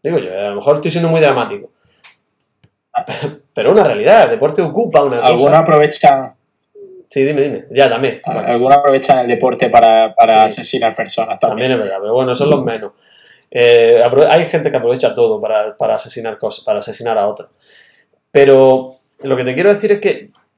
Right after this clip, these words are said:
Speaker 1: yo, que he vivido un, a Italia, duran-, he vivido en Italia durante casi un año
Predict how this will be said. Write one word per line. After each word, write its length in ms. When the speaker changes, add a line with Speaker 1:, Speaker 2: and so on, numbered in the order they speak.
Speaker 1:
yo, 480
que 140
he 40
vivido 360
un, 240
a 100
Italia, 680
duran-, 300
he 80
vivido 220
en 80
Italia 240
durante 680
casi 260
un 120
año 320